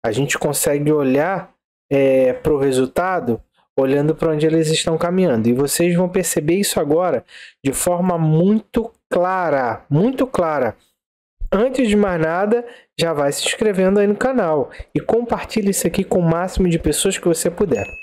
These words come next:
Vem e leia comigo, tá?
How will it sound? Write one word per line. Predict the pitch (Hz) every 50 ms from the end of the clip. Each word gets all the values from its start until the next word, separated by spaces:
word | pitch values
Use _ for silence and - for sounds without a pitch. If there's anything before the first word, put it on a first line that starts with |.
| - - - - _ _ _ _ _ _ _ _ _ _ _ - - -
Vem | 110 110 156 170 185 202 220 226 - -
e | - 202
leia | 196 190 196 208 214 220 214
comigo, | 208 - - 214 196 165 131 120 101 98 104 - _ _ _ _ _ _ _ _ _ _ -
tá? | 139 151 165 170 -